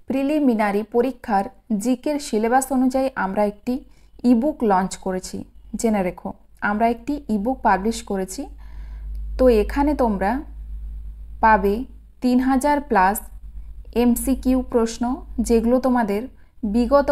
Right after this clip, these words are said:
বছরে কোনো না কোনো পশ্চিমবঙ্গ পুলিশের পরীক্ষায় এসেছিল। এছাড়াও এখানে থাকবে গুরুত্বপূর্ণ কারেন্ট অ্যাফেয়ার্স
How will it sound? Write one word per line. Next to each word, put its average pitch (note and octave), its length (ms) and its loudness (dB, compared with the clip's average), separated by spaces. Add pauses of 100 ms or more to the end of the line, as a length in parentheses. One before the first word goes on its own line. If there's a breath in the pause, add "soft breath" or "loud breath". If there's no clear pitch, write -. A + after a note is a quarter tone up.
(120)
বছরে G3 400 0 (280)
কোনো A#3 240 2
না C4 60 2 (100)
কোনো C4 160 2 (220)
পশ্চিমবঙ্গ B3+ 600 2 (140)
পুলিশের A3+ 360 4 (120)
পরীক্ষায় G3+ 460 6 (300)
এসেছিল। A3+ 380 4 (960 loud breath)
এছাড়াও C#4 420 2
এখানে B3+ 240 0 (100)
থাকবে G3 320 0 (560 loud breath)
গুরুত্বপূর্ণ C4+ 640 0 (460)
কারেন্ট G#3+ 340 4
অ্যাফেয়ার্স B3+ 440 0